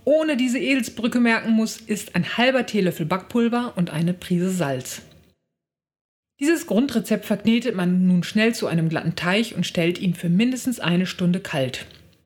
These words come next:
Dann kann man ihn etwa fünf Millimeter dünn ausrollen und ausstechen oder einfach zu einer Rolle formen und dünne Scheiben abschneiden. Ich bin eher der Scheibenschneider, weil das schneller geht. Aber das ist natürlich jedem selbst überlassen.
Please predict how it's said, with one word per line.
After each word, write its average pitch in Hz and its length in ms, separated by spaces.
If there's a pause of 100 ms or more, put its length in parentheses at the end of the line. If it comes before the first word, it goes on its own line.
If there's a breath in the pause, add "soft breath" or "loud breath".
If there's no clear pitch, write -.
(760)
Dann 277 160
kann 269 140
man 240 140
ihn 233 140
etwa 175 260
fünf 302 320
Millimeter 196 420
dünn 156 200
ausrollen 226 580
und 240 180
ausstechen 151 560 (440 loud breath)
oder 330 200
einfach 220 280
zu - 140
einer 160 200
Rolle 226 260
formen 202 420
und 175 200
dünne 170 180
Scheiben 156 360
abschneiden. 131 640 (1500)
Ich 370 260
bin 277 160
eher 254 160
der 247 140
Scheibenschneider, 202 840 (220 loud breath)
weil 208 160
das 226 120
schneller 185 300
geht. 151 380 (480)
Aber 220 180
das 196 140
ist 220 120
natürlich 196 380
jedem 175 180
selbst 156 380
überlassen. 147 500